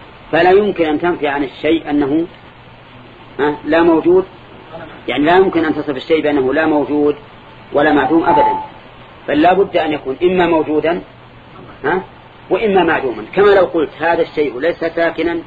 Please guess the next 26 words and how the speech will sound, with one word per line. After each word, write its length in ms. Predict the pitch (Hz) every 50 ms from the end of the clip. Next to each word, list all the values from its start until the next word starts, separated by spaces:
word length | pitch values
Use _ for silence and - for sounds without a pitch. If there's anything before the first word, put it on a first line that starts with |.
| - - - - - - - - - - - - - - - - - -
ولا 200 | 143 156 160 165
متحركا"، 540 | 165 165 147 - - 139 127 117 110 - -
يمكن 360 | 113 147 180 196 - 156 143
هذا 160 | 143 175 180 180
ولا 220 | 165 143 131 123
لا؟ 120 | 123 117 - - - - - - - - - - - -
ما 80 | 320 381
يمكن. 320 | 381 339 294 - - - - - - - - - - - - - - - - - - - - - - - - - - - - -
فالمتقابلان 920 | 147 160 165 170 165 156 160 147 151 160 160 156 156 156 156 165 165 156 147 131 - -
تقابل 540 | 135 - - 147 160 170 156 135 143 135
السلب 600 | 135 - - - - - 151 160 165 147 127 127
والإيجاب 760 | 127 123 123 123 117 131 131 127 110 135 147 160 165 - 123 120
لا 180 | 131 139 151
يمكن 420 | 165 175 185 180 - - 147 147 147
رفع 340 | 147 139 - 139 139 139
أحدهما 560 | 135 - 135 131 139 131 131 131 139 139 147 175
أبدا. 260 | 139 143 - 104 87 - - - - - - - - - - - - - - - - - - - - - - - - - - - - - - - - -
صحيح 260 | 160 156 156 190 196 180
المتقابلان 600 | 175 175 151 - 151 - 156 151 156 156 151 147
تقابل 280 | 143 135 147 147 143
العدم 280 | 139 135 139 147 143 139
والمالكة 420 | 131 127 139 156 170 170 170 180
يمكن 420 | 175 196 208 185 - - 147 151 - - - - - - - - - - - - - - - - -
أن 140 | 127 147 151
ينفيا 300 | 151 143 143 139 143 135
جميعا، 420 | 127 135 135 135 127 107 117 117